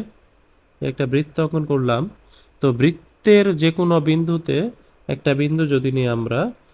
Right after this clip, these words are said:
তাহলে একটা বিন্দুতে একটা স্পর্শক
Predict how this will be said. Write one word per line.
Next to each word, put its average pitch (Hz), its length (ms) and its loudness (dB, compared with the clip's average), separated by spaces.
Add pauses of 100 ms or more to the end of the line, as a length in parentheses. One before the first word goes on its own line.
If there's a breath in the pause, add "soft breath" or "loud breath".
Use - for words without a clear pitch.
(160 soft breath)
তাহলে 143 240 0
একটা 151 160 -2 (100)
বিন্দুতে 160 440 0 (480)
একটা 170 400 -2 (200)
স্পর্শক 147 440 -4